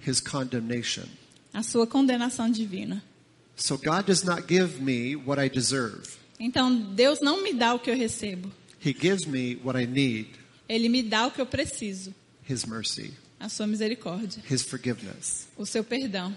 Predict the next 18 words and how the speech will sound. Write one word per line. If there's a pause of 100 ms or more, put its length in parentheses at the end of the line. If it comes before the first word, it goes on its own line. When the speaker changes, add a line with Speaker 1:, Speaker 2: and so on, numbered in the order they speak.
(180)
Speaker 1:
His
compassion. (200)
Speaker 2:
A
sua
compaixão. (220)
Speaker 1:
And
he
expects
me (280)
Speaker 2:
E
ele
espera
que
eu, (440)
Speaker 1:
in
gratitude
to
him,